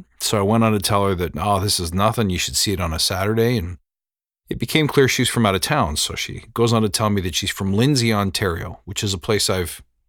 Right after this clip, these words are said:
pretty much never been to. So trying to find something in common like you would, I mentioned that the one thing I knew about Lindsay is that my old voice instructor from the Royal Conservatory of Music was from Lindsay. And as I was telling her this, her eyes suddenly went wide and she said, "What was his name?"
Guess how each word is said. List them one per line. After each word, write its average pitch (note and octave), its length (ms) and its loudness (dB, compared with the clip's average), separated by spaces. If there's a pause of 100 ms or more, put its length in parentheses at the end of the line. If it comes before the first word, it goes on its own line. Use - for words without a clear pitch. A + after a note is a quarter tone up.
(280)
pretty D3+ 160 0
much A2 200 0
never F#2 200 0
been E2 240 -6
to. - 280 -10 (800)
So - 100 -6
trying C3 240 2
to C3 60 2
find A#2 260 2
something A2 320 0
in F2 120 -4
common A#2 360 2
like E2 200 -6
you D#2+ 100 -6
would, C#2+ 200 -6
I - 200 -10 (720)
mentioned A2+ 360 2
that F2+ 100 -2
the G#2 80 4
one B2 200 4
thing C#3 200 2
I A#2+ 60 4
knew A#2 160 4
about G#2 260 0
Lindsay G#2+ 520 0 (260)
is G#2+ 160 -2
that A#2 160 2
my G#2+ 160 2
old C#3 340 4
voice C3 280 4
instructor F2+ 540 -2
from F2 180 -8
the F2+ 100 -2
Royal G#2 220 2
Conservatory G2 680 -2
of E2+ 80 -6
Music C#3 400 2
was F#2+ 120 0
from F2 200 -4
Lindsay. F2 400 -4 (480)
And B2+ 100 2
as C3+ 160 4
I C3 60 6
was A#2 140 4
telling F3 260 2
her A#2+ 60 4
this, G2 180 0
her F#2+ 140 -4
eyes A2 260 2
suddenly G#2 280 0
went F#2+ 260 -4
wide F2+ 340 -2
and C#2 100 -6
she - 120 -2
said, E2+ 180 -2
"What C3 140 2
was D#3+ 160 4
his A2 140 0
name?" C#3+ 420 -2